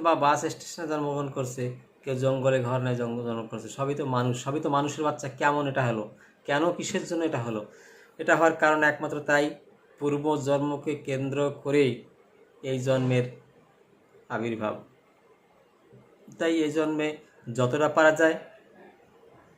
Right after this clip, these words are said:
সব ভালো কাজ করতে হবে, প্রাণীর, জীবের মঙ্গল করতে হবে, তাহলে আগামী জন্ম ভালো হবে। এটা গীতার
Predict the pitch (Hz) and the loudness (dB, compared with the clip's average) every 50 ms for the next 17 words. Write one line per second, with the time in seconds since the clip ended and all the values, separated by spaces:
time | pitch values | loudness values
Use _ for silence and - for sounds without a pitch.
0 | _ _ _ - - - - - 151 156 160 156 - - - 123 135 143 147 147 | _ _ _ -14 -10 -8 -2 4 6 8 8 6 4 0 0 0 2 2 2 4
1 | 156 143 135 - 151 117 - - 160 147 147 143 151 151 151 - - - - - | 4 2 2 2 -2 -6 -4 0 2 4 4 4 2 -2 -2 -6 -12 -18 -20 -20
2 | - - - - 139 131 131 143 147 147 143 143 - - - - 117 107 123 139 | -20 -20 -8 0 4 4 6 6 6 4 2 0 -4 -12 -12 -10 -8 -4 -2 0
3 | 139 147 139 131 135 135 135 135 139 143 143 143 143 - - - 147 143 147 147 | 2 2 2 2 2 2 0 2 0 0 0 0 -4 -4 -2 0 2 2 2 2
4 | 156 156 - - - - - - - - - 139 135 139 143 175 220 - - - | 0 -2 -4 -8 -14 -16 -18 -20 -16 -8 -4 -2 0 2 2 2 0 -2 -6 -16
5 | - _ _ _ - 135 131 131 135 135 131 123 131 160 185 151 131 127 123 117 | -20 _ _ _ 0 0 2 4 4 2 2 0 0 0 0 0 0 2 2 2
6 | 110 143 160 175 - - 165 - 190 185 | 2 2 0 -2 -2 -2 2 2 2 4